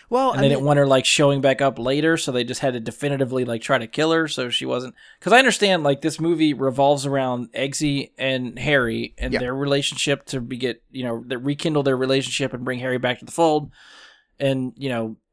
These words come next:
Speaker 2: Eggsy's still looking for that father figure and stuff like that. Like, I get all that. It's just that why even put her in the movie at all if she's gonna do nothing and then get killed off screen?
Speaker 1: Yeah, I, I, if they were gonna do it, I feel like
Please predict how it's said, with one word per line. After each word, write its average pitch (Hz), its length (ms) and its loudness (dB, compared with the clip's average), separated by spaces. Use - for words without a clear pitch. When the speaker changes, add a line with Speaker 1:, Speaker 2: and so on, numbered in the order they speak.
Speaker 2:
Eggsy's 131 400 -4
still 143 220 -2
looking 123 180 -6
for - 140 -8
that 107 180 -4
father 147 280 4
figure 143 440 -2
and 131 140 -4
stuff 127 200 -4
like 120 160 -6
that. 127 220 0
Like, 120 240 -2
I 196 100 8
get 175 220 6
all 104 140 2
that. 101 240 -12
It's 139 160 -6
just 156 220 -2
that 131 200 -2
why 143 300 2
even 165 300 2
put 147 220 -4
her 151 260 2
in 143 100 0
the 131 60 -2
movie 135 420 2
at 135 180 4
all 117 460 4
if 120 160 -6
she's 131 300 -2
gonna 131 220 -2
do 120 160 -4
nothing 131 500 0
and 117 100 -2
then 113 120 -2
get 113 180 -10
killed 117 320 0
off 107 160 -2
screen? 101 400 -10
Speaker 1:
Yeah, 165 300 -6
I, 180 160 -8
I, 180 180 -8
if 190 120 -2
they 214 100 8
were 220 80 8
gonna 190 160 4
do 139 240 0
it, 131 80 0
I 131 60 -6
feel 127 180 -6
like 120 320 -6